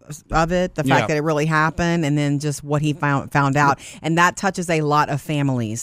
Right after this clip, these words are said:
Speaker 2: The,
Speaker 1: that crisis.
Speaker 2: the problem I had was I watched, I was watching that at the same, back and forth with McMillions on H B O.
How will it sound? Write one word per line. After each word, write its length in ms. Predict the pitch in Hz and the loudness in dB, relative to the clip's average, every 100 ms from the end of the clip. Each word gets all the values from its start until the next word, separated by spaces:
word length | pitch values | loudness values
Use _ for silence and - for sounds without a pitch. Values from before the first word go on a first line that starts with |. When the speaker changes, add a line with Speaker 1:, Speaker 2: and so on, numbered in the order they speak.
| 113 | 0
Speaker 2:
The, 60 | |
Speaker 1:
that 180 | 135 135 | 2 2
crisis. 520 | 120 143 131 - 107 | 2 0 0 -4 -8
Speaker 2:
the 100 | 110 | -8
problem 400 | 107 170 185 156 | -4 0 0 0
I 100 | 131 | -2
had 320 | 117 147 139 120 | -2 0 0 0
was 140 | 107 | -2
I 80 | 123 | 0
watched, 360 | 123 127 - | 2 0 -2
I 80 | - | -4
was 120 | 120 107 | -4 0
watching 380 | 127 143 131 120 | 0 0 0 0
that 220 | 127 131 | 0 0
at 120 | 127 | -2
the 60 | - | -6
same, 240 | 135 127 | -6 -2
back 260 | 113 135 135 | 0 0 0
and 120 | 117 | -4
forth 340 | - 131 123 | 0 0 0
with 180 | 120 113 | -2 -4
McMillions 840 | 113 117 110 120 127 127 135 127 | -4 -4 -2 0 0 0 0 -2
on 100 | 120 | -4
H 220 | 113 117 - | -4 -4 -4
B 160 | 120 | 0
O. 260 | 123 127 | 2 0